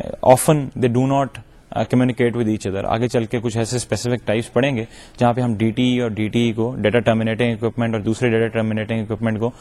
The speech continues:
آپس میں ڈائریکٹلی بھی ملا سکتے ہیں without any network in between۔ But more often، our D T don't actually work، uh, without D Cs۔ They require D Cs or they require the assistance to actually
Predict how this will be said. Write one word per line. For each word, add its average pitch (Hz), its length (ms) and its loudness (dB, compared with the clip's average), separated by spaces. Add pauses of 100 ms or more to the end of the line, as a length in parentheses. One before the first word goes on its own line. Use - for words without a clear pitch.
(240)
آپس 113 300 0
میں 120 60 2
ڈائریکٹلی 110 360 0
بھی 123 100 2
ملا 104 240 0
سکتے 113 300 -4
ہیں 120 80 -2
without 110 380 0
any 110 160 -2 (300)
network 113 380 0
in - 20 0
between۔ 104 340 -4 (480)
But 120 120 8 (640)
more 160 180 6
often، 127 280 -2 (400)
our 117 120 6
D 117 260 2
T 131 280 0 (280)
don't 123 280 4
actually 120 360 2
work، - 520 0
uh, 101 60 -2
without 107 480 4
D 110 80 2 (100)
Cs۔ 95 480 -4
They 110 80 6
require 120 460 4
D 117 160 -2 (140)
Cs 117 320 0
or 110 100 2
they 110 140 2
require 117 340 2
the 113 140 -2
assistance 127 580 0 (440)
to 123 60 8
actually 120 340 2